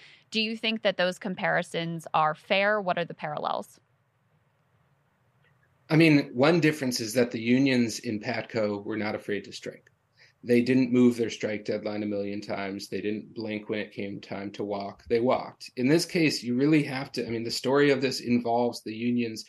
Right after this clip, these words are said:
Speaker 2: coming up against strike deadlines and saying, "We're too scared what's gonna happen and we don't have a plan otherwise."
Speaker 1: Mm.
Speaker 2: I mean, patco is echoing in these unions' minds too,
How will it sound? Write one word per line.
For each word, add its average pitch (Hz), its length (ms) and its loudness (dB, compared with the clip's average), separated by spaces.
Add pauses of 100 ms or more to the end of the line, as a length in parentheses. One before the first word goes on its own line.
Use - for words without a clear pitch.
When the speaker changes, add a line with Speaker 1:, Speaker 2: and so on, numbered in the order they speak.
(200)
Speaker 2:
coming 127 320 0
up 123 120 0
against 117 320 -2
strike 117 280 -6
deadlines 127 460 0
and 107 160 -8
saying, 110 460 -6 (200)
"We're 113 100 -4
too 127 220 0
scared 120 360 2
what's 110 160 -4
gonna 107 240 -4
happen 143 540 -2
and 110 100 -6
we 107 100 -4
don't 110 240 -6
have 110 140 -8
a 104 40 -8
plan 107 320 -4
otherwise." 135 580 0
Speaker 1:
Mm. 180 500 -4
Speaker 2:
I 185 40 2
mean, 190 300 6
patco 175 480 4
is 135 100 2
echoing 135 580 0
in 123 120 2
these 113 220 0
unions' 110 600 -8 (400)
minds 123 440 2
too, 131 380 0